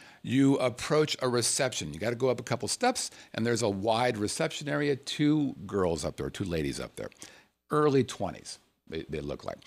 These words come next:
So I go up there. I'm kind of excited. I've heard really good things about this, some good reviews from all the Edie people around here. So I smile.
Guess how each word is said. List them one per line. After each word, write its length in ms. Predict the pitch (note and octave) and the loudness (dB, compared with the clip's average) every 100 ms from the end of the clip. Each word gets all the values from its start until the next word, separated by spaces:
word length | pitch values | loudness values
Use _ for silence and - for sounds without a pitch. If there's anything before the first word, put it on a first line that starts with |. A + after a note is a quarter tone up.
| - - - | -16 -16 -8
So 140 | - | 0
I 100 | C4 | 0
go 160 | A#2+ A#2 | 2 2
up 140 | A#2 | 2
there. 100 | D3 | 2
I'm 120 | D4+ E4+ | 2 0
kind 180 | F4 | -2
of 60 | G3+ | -2
excited. 480 | C3 - D#3+ G#3 G#2 | -4 -2 0 0 0
I've 120 | E2+ | -2
heard 200 | G#2 F#2 - | -4 -8 -8
really 240 | C#3+ - | -4 -2
good 180 | A2 E2 | -2 -2
things 300 | - B2 A#2+ | -2 -4 -4
about 300 | B2 A#2+ A#2 | -4 -4 -4
this, 140 | A#2+ - | -6 -6
some 140 | A2 | -4
good 220 | B2 C3+ | 0 2
reviews 680 | A#2 F2+ G2 A2+ A2+ A2+ G#2 - - | 2 2 2 4 4 2 -2 -12 -10
from 160 | B2 G#2+ | -2 2
all 140 | G2 | 2
the 120 | F#2 | 0
Edie 340 | F#2 G#2+ A2 A2 | -2 0 0 0
people 280 | - G#2+ G2 | -2 -2 0
around 260 | G2 F#2+ | 2 2
here. 260 | F2+ G2 G2 - - - | 2 2 0 -4 -16 -2
So 100 | C#4+ | -2
I 40 | |
smile. 380 | - D3 C#3 | 0 0 0